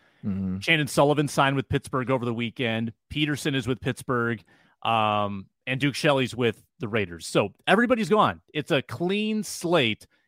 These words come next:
Speaker 2: You got Evans, you got Booth, the last year's rookies. Now you got Ward and you got, um, uh, Blackman,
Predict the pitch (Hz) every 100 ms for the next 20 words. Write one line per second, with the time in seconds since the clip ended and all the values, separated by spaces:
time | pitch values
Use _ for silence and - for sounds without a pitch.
0 | _ 127 120 107 - 160 170 185 175 135
1 | 120 107 139 165 - 117 110 120 143 135
2 | 147 135 131 143 143 131 - _ _ 120
3 | 131 135 147 131 123 147 147 151 131 123
4 | 110 127 120 117 _ _ _ - 110 107
5 | 104 101 98 - _ _ _ _ - -
6 | 110 98 131 131 - 147 135